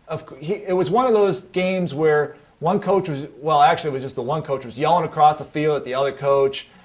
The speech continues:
and, you know, it was like, "All right, settle down, folks." And then once we, once we had that unsportsmanlike, actually things did settle down, and, uh, it ended up being no issue. But it was rec-, it was discussed how that was an incomplete pass and how we did miss that.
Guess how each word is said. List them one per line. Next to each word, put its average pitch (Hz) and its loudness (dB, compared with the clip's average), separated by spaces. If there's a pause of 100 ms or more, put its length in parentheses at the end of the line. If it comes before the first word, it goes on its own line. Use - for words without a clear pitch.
(180)
and, 131 -6
you 147 -2
know, 127 -2
it 127 -4
was 131 -6
like, 139 -2
"All 143 4
right, 135 0
settle 143 -4
down, 131 -6
folks." 131 -2
And 165 -4
then 196 -4
once 233 -2
we, 202 -2 (220)
once 190 -6
we 180 -2
had 170 0
that 147 -2
unsportsmanlike, 135 -4
actually 135 -2
things 131 -10
did 135 -6
settle 120 -8
down, 110 -10 (440)
and, 127 -6
uh, 113 -6
it 131 -8
ended 131 -6
up 117 -8
being 120 -10
no 120 -8
issue. 117 -10
But 143 4 (340)
it 165 -2
was 175 6
rec-, 170 2
it 170 -2
was 180 4
discussed 160 0
how 143 2
that 143 2
was 143 -6
an 139 -6
incomplete 135 -6
pass 120 -4
and 113 -14
how 117 -6
we 113 -8
did 156 0
miss 139 -4
that. 120 -6